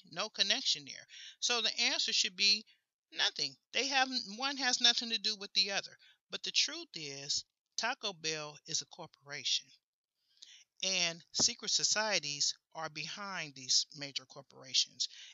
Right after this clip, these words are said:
And so they're going to promote the hand that's feeding them. Because if they don't, they will no longer be in existence.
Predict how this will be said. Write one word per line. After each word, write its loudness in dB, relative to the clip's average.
And 0
so 4
they're 2
going -8
to 2
promote -4
the -2
hand 6
that's 2
feeding 0
them. -20
Because -2
if -2
they 4
don't, -2
they 0
will -6
no -4
longer -4
be -4
in -4
existence. 2